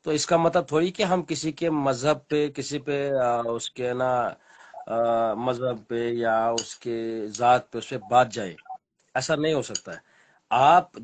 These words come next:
जिस मजहब में चली गई, आप उसकी respect करें, हम अपने मजहब की respect करें, लेकिन किसी के मजहब पे लायू आकर अपने को, आपको promote करना या कुछ और चीजें करके किसी के मजहब को ठेस पहुंचाना, that's why मैं यहाँ पे आया हूँ, ठीक है?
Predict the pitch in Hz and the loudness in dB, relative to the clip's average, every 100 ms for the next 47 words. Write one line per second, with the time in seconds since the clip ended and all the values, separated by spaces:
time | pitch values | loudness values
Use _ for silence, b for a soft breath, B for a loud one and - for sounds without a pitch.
0 | 101 139 - 151 139 160 165 165 135 139 | -8 -4 0 0 2 2 2 0 -2 -2
1 | 147 151 175 156 - - 175 165 - 180 | -2 0 4 4 2 -4 -2 -2 -2 -6
2 | - 180 180 151 143 139 160 175 170 175 | -4 -2 -2 2 2 2 0 0 0 0
3 | 175 165 180 - 160 160 - - _ 143 | -2 -2 -4 -6 -4 -4 -8 -20 _ -14
4 | 156 151 - 170 190 165 123 165 170 180 | -8 -8 -8 -6 -2 0 2 2 2 0
5 | 123 117 156 170 160 - 170 165 135 156 | 2 4 4 6 6 6 4 4 2 2
6 | 160 143 156 - 123 110 151 165 165 156 | 2 2 0 -2 -6 -2 -2 0 2 2
7 | 160 160 160 160 131 131 135 127 135 131 | 4 4 4 4 2 2 2 0 -6 -2
8 | 127 139 151 151 156 156 151 165 135 - | -2 0 -2 -4 0 0 0 -4 -6 -6
9 | 156 139 123 135 160 - - 143 156 - | -4 -2 -2 -2 -2 -6 -4 -2 -2 -4
10 | 151 156 175 190 B B - 151 165 - | -2 0 0 -2 B B 4 4 6 4
11 | 156 185 202 b b - - 147 165 151 | 6 6 4 b b -12 0 4 4 6
12 | 151 165 135 123 117 - - _ - - | 4 6 6 6 4 -6 -14 _ -20 -20
13 | _ _ - 156 202 | _ _ -6 2 2